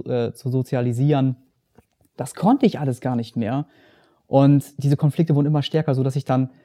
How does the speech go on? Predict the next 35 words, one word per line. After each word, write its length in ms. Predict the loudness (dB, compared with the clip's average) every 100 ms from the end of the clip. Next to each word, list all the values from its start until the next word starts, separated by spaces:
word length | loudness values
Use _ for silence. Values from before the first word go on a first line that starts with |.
| _ _ _
teilweise 840 | 0 2 2 2 2 2 0 -2 _ _ _ _ _
am 140 | -2 0
Nachmittag 440 | 0 -2 -4 -6
schon 160 | -4 -2
so 140 | -2
erschöpft 420 | -4 -4 -4 -2
und 100 | -2
müde 240 | 0 -2 -4
war, 120 | -6
dass 140 | -6
ich 100 | -8
mich 120 | -8
ins 140 | -8 -8
Bett 180 | -10 -8
gelegt 320 | -8 -8 -12
habe. 200 | -16 -16 _ _ _ _ _ _ _ _ _ _ _
Und 440 | 0 2 0 -4 -4
dann 260 | 0 2
auch 420 | 2 2 2 0 -6 _ _ _ _
morgens 380 | 2 4 4 2
depressiv 500 | -2 -2 -4 -4 -4
aufgewacht 580 | -6 -6 -8 -10 -12 -12
bin. 320 | -12 -12 -16 _ _ _ _ _ _
Weil 320 | 0 0 -2 -6
einmal 260 | 0 2 4
dieser 200 | 4 4
Leistungsanspruch, 1040 | 4 2 0 -4 -4 -8 -8 -6 -6 -8 -6
das 200 | -4 -4
zu 100 | -4
leisten, 340 | -2 -2 -2 -6
was 120 | -6
die 140 | -6
anderen 280 | -4 -2 -2
leisten, 520 | -4 -6 -8 -8 -8 -10 _ _ _ _ _
dann 460 | 2 4 4 0